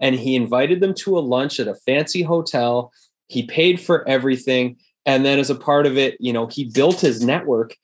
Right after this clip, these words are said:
and he, he essentially did his pitch over the luncheon, and that set him up for a thirty-year career. That one lunch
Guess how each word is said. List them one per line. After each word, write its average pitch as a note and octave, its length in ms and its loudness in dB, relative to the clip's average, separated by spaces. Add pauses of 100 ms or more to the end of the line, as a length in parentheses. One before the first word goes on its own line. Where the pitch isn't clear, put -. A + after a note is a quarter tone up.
(300)
and C3+ 240 2
he, C#3+ 580 2 (800)
he D3+ 140 0
essentially D3 840 2
did D3 200 -2
his D#3+ 200 -4
pitch F#3 340 -4 (160)
over D3 280 2
the C#3 100 4
luncheon, C3+ 580 0 (320)
and C#3+ 260 0
that G3 280 2
set F3 340 0
him D3 180 0
up D#3 200 -2
for C#3 120 0
a A#2 40 0
thirty-year D3+ 600 -2
career. A2+ 500 -4 (240)
That C#3 240 0
one D#3 440 2
lunch C3+ 540 -2